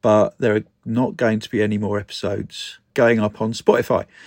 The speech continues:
So, um, there you go. You've got your choice out there.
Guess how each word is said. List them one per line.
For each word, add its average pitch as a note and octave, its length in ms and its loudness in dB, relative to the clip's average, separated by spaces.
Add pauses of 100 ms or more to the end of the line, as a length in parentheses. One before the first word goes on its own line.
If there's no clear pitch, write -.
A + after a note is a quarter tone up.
(360)
So, D#3 380 6
um, D#3 260 2
there E3+ 140 6
you D#3+ 100 8
go. E3+ 220 8
You've A2+ 320 -2
got E3 180 2
your D3 80 -2
choice D3 400 4
out C3 220 -2
there. D3 380 2